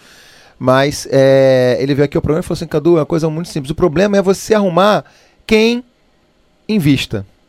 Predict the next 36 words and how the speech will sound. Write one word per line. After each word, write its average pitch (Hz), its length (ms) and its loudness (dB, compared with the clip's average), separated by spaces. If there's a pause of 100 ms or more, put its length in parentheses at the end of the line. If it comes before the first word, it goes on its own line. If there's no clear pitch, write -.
(640)
né? 135 140 -4
Quem 202 220 -2
aposte 180 580 0
nisso." 120 300 -8
Ele, 165 120 -10
felizmente, 160 460 -8
tá 165 100 -6
andando, 131 360 -2
tá 135 80 -8
caminhando. 123 540 -2 (340)
Tô 123 100 -2
muito 139 200 0
feliz, 143 120 -2
tô 160 100 0
até 165 140 0
pra 185 120 -2
trazer 143 240 0
ele 139 80 0
aqui 135 120 -4
novamente, 127 640 -2 (360)
pra 127 120 0
falar 131 220 2
um - 20 2
pouquinho 131 300 -4
mais 127 180 0
dessas 120 300 -8
to-, 123 260 0
dessas - 260 -2
coisas 127 220 0
todas. 147 160 0
Então, 165 320 0 (480)
uma 202 440 2 (180)
ideia 202 400 4
que - 100 -6
ele 220 140 0
teve, 139 500 0